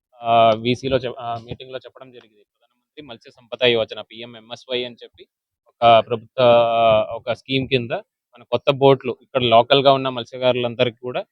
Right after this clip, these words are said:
ఎవరైతే ఒక జేఎల్జీ గ్రూప్, జాయింట్ లయబిలిటీ గ్రూప్ కింద, ఆ, ముందుకు, ఆ, వచ్చిన వాళ్ళందరికీ కూడా, ఆ, ఆ పిఎంఎంఎస్వై స్కీమ్ కింద ఒక పది శాతం దాకా వాళ్ళు స్వయంగా డబ్బులు పెట్టుకోవాలి. ఒక సుమారుగా ఒక నలభై శాతం సబ్సిడీ రూపంలో వస్తది. మిగిలినది ఒక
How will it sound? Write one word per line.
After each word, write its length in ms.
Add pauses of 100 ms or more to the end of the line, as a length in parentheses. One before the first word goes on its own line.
(260)
ఎవరైతే 580
ఒక 200
జేఎల్జీ 680
గ్రూప్, 320
జాయింట్ 340
లయబిలిటీ 380
గ్రూప్ 340
కింద, 200 (560)
ఆ, 120
ముందుకు, 540 (160)
ఆ, 140
వచ్చిన 320
వాళ్ళందరికీ 520
కూడా, 280 (520)
ఆ, 440 (100)
ఆ 80
పిఎంఎంఎస్వై 720
స్కీమ్ 400
కింద 240
ఒక 380
పది 240
శాతం 440
దాకా 240
వాళ్ళు 280
స్వయంగా 360
డబ్బులు 280
పెట్టుకోవాలి. 520
ఒక 280 (400)
సుమారుగా 440
ఒక 100
నలభై 340
శాతం 380
సబ్సిడీ 380
రూపంలో 380
వస్తది. 300
మిగిలినది 460
ఒక 120